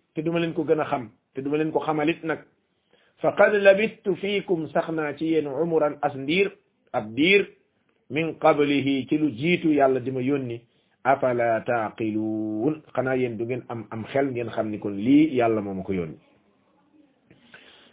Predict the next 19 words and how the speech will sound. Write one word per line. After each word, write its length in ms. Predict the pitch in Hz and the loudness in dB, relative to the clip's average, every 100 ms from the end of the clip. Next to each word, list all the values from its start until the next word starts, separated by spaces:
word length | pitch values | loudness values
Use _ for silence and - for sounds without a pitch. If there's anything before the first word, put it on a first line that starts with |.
| - | 2
Sunu 140 | 190 | 6
borom 280 | 196 247 240 | 8 8 6
tabaraka 340 | 190 190 185 180 | 4 6 6 4
wa 60 | |
taala 260 | 180 170 165 | 6 8 8
mu 80 | 165 | 4
ni, 120 | 156 | -2
"فمن 400 | 160 247 240 214 | 0 4 4 6
أظلم"، 520 | 190 165 156 143 123 - _ _ _ _ _ - | 4 6 4 2 0 -10 _ _ _ _ _ -8
ana 200 | 135 139 - | -6 -6 -4
kan 160 | 170 143 | -4 -4
mooy 220 | 139 135 | -4 -4
ki 140 | 135 | -4
nga 120 | 131 131 | -6 -4
xam 140 | 127 | -4
ne 60 | 123 | -6
moo 160 | 120 | -6
dàqa 380 | 113 120 - 110 | -4 -4 -6 -6
tooñ, 340 | 147 147 131 | 2 2 2